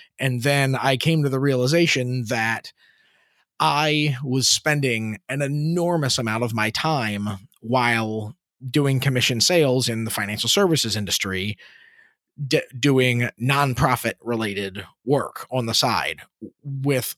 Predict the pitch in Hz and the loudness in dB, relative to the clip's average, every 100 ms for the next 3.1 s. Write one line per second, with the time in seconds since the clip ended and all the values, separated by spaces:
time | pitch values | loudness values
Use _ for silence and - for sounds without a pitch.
0 | - 143 131 - - - 170 175 170 139 | -4 -2 0 2 2 2 2 4 6 4
1 | 123 139 127 123 123 - 113 107 113 113 | 2 0 0 0 0 0 -2 -2 0 0
2 | 104 101 - _ - - 139 98 90 - | 0 -4 -8 _ -6 0 0 0 -2 -4
3 | - | -8